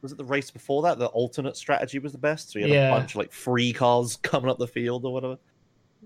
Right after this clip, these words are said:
Speaker 2: Yeah, it's been really good.
Speaker 1: Oh.
Speaker 2: Especially that last weekend was fantastic. Formula Two
Speaker 1: Yeah.
Speaker 2: is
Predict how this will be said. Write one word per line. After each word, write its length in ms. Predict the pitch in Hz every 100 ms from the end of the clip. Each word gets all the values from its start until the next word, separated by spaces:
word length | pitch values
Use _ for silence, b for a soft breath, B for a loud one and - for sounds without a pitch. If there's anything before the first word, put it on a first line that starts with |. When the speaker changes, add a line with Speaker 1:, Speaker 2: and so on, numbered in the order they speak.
| - -
Speaker 2:
Yeah, 280 | 139 127
it's 180 | 127 131
been 200 | 170 156
really 280 | 135 127 113
good. 260 | 113 107 -
Speaker 1:
Oh. 60 |
Speaker 2:
Especially 400 | 110 104 143 135
that 220 | 120 113 117
last 240 | 113 -
weekend 400 | 110 107 117 113
was 240 | 110 - - 120
fantastic. 680 | - 113 - 117 - 110 -
Formula 440 | - 139 135 110
Two 160 | 107 101
Speaker 1:
Yeah. 140 | 110
Speaker 2:
is 200 | 95 98